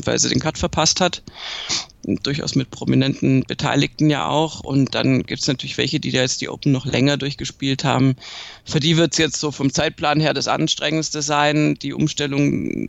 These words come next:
zu vollziehen mit Wetter, mit Zeit, mit Jetlag. Ähm, und dann haben wir natürlich sowieso auch die Kandidaten, die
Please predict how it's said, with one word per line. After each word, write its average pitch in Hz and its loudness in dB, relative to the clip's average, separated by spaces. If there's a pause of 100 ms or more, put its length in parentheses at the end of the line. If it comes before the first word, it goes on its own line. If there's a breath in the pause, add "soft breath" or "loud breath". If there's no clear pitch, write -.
zu 143 -8
vollziehen 156 2
mit 175 2
Wetter, 151 0
mit - 0
Zeit, 139 2
mit 135 -2
Jetlag. 143 0 (800 loud breath)
Ähm, 135 6
und 143 2
dann 135 2
haben 143 4
wir 139 2
natürlich 131 -4
sowieso 123 -10
auch - -6
die 123 -10
Kandidaten, 123 0
die 131 2